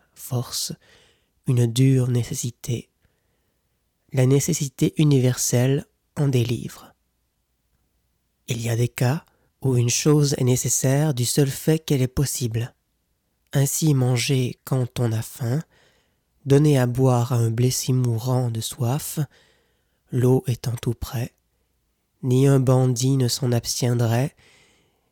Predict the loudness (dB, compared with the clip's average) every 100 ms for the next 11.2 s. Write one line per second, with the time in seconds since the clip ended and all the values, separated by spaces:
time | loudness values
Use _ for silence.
0 | _ -2 2 2 0 -4 -6 -8 _ _
1 | _ _ _ _ _ _ _ _ _ -2
2 | 0 0 2 2 2 0 0 -4 -6 _
3 | _ _ _ _ _ _ -2 0 2 2
4 | 2 2 2 0 -2 -2 -4 -8 _ _
5 | _ _ -2 0 0 -2 _ _ _ _
6 | -2 2 2 2 -2 0 0 2 2 0
7 | 0 0 0 -2 -2 0 0 0 -6 -4
8 | 0 0 2 2 0 -2 -4 -2 -2 -4
9 | -2 -2 -2 _ _ _ _ _ _ _
10 | -6 -2 0 0 -2 -2 -2 -6 -4 -2
11 | -2